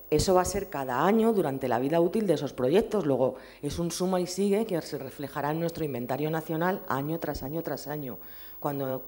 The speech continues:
tengamos los proyectos de este año, que yo espero que sean mínimo sesenta o cincuenta, otra cantidad de toneladas, y así es lo que espero ir sumando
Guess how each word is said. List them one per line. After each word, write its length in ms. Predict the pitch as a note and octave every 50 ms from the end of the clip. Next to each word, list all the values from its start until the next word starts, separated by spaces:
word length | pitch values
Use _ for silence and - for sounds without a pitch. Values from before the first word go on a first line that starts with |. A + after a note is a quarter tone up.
| - -
tengamos 400 | - C#3 C3+ C3+ C#3 E3 F#3 G3
los 100 | F#3+ F#3+
proyectos 420 | - F#3+ F#3 F3+ F3 - F#3 F3
de 40 | F3+
este 220 | F3 - E3+ F3+
año, 200 | F#3+ G#3+ A3 F#3
que 120 | F3+ C#3+ C3
yo 80 | C#3
espero 260 | C#3 - D#3+ D#3 D#3
que 80 | - D3+
sean 300 | - - D#3 D3 D3+ D3+
mínimo 320 | D#3 D#3 D#3 D3+ D3+ D3
sesenta 500 | C#3+ - C3+ - - F#3+ G3 G3+ G3 C#3+
o 80 | A2 B2
cincuenta, 720 | - - - - - - D#3 F#3 G3 F#3 - F3 F3+ - - - - - - - - - - - - -
otra 300 | C3 C3+ - A#2+ C3 -
cantidad 440 | B2+ B2+ C3 - C3+ C3 C3+ C#3
de 100 | D3+ E3
toneladas, 540 | E3 F#3+ F3 E3+ F3 F3 F3 F3 F#3 G3+ F#3+
y 100 | F3+ C#3+
así 320 | A#2+ - - - G3 G3+ F#3+
es 100 | F3+ F#3
lo 80 | E3
que 80 | - C#3+
espero 240 | - - D#3 D3+ D#3
ir 80 | D#3
sumando 500 | D3+ - C#3+ C#3 C#3 C#3 C#3+ C#3 C3+ C3+